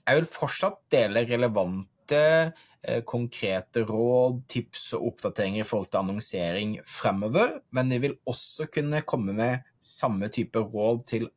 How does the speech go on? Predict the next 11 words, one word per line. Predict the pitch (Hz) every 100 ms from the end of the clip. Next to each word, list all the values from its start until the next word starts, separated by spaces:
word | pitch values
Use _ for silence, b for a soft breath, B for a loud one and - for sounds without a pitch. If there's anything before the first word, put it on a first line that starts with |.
| _
andre | 143 117 87 107
ting | 123 123 127
rundt | 117 110 110
det | 95 98 -
å | 101 101 95
drive | 107 101 82 92
og | - 98 98
selge | - 87 80
på | 101
nett. | 87 - - - B B B B B -
Så | -